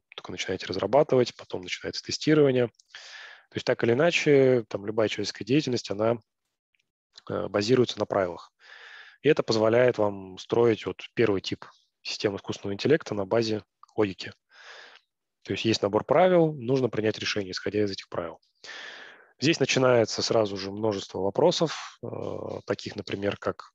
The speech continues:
в каком порядке применять правила, потому что, э, бывают разные парадоксы, когда, например, э, вам нужно выполнить прямо,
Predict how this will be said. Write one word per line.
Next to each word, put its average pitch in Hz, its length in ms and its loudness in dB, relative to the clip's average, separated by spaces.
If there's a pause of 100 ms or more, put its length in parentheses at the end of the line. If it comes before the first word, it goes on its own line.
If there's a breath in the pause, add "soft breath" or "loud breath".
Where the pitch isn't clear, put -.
в - 80 -18
каком 98 260 -2
порядке 127 380 0
применять 120 360 0
правила, 110 520 2
потому 95 260 -14
что, - 240 -16 (720 loud breath)
э, 92 220 -10
бывают 95 420 -2
разные 92 280 0
парадоксы, 113 600 0 (340)
когда, - 260 -14
например, 92 440 -8 (720 loud breath)
э, - 60 -6
вам 90 760 -4
нужно 90 1000 -6 (400)
выполнить 117 600 2
прямо, 107 520 2